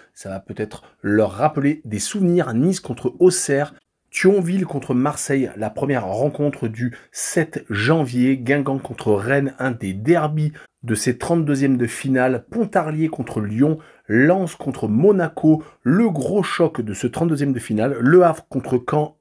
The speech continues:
également le derby normand, et enfin Revel contre le Paris Saint-Germain. N'hésitez pas à venir nous rejoindre sur le site V I P et les réseaux sociaux, tout est à l'écran et en description. N'oubliez pas surtout de mettre vos pronostics, vos critiques positives ou négatives,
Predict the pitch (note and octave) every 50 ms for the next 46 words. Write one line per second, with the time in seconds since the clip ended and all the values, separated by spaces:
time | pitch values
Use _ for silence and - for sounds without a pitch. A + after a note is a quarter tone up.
0 | - G3+ F#3 D#3+ D#3 C#3+ D3 D3+ D3 C#3+ B2 A#2 A#2 D#3 G3+ G#3 G3+ E3+ E3 C#3
1 | C3+ C3+ C3+ C#3 C3+ B2+ C3+ E3+ D#3+ C#3+ B2 A#2+ A#2+ C#3+ D3+ B2+ G#2+ G2 F#2+ F#2
2 | - - D3+ E3+ - - - - _ - F#2 F#2+ G2 C#3+ C#3 B2 B2+ C#3+ D#3 F3
3 | E3 - - D#3+ D#3 - - A#2+ G#2 - - G3+ F#3+ F3+ F3 D#3 - F3 E3 C#3+
4 | C#3+ A#2+ A2 F#2 F2 F2 F2+ _ _ _ _ - _ _ _ _ _ - - G#2
5 | B2+ D3 C3+ C#3 C3 - C#3+ - C3+ B2 B2 B2 A#2 A2 A2+ A2+ G#2 A2 G#2 A2
6 | G#2+ G#2 A2 G#2 - - G#2+ G2 G2 G2 G2 G2 - - A2 F#2+ F#2 F#2 F#2+ F#2
7 | G2 F#2+ G#2+ B2+ A#2+ - E3 E3 - - C3 - G#2 - G#2+ G2+ G2 F#2+ - -
8 | - G2+ - - E3 D#3 C#3+ - C3 A#2+ A#2 A#2 G#2+ - - - G2 - - -
9 | A2 A2+ A2+ G#2+ G2+ F#2+ F#2+ F#2+ F2+ - G2+ F#2+ - - - - E3+ D#3 - -
10 | - - D#3+ D#3 - - - - - _ _ - D3 D3 D3 D3 - - G#2 F#2+
11 | F#2 F#3+ A3+ A3 - F#3 F3+ D#3+ - - - F#3+ F3 D3+ C3+ B2+ - - A#2 -
12 | C#3+ - - - A3 F#3+ G3 F#3 F3+ F#3+ F#3 F#3 E3+ E3+ D#3+ D#3 D3 D3+ - -
13 | F3+ F3+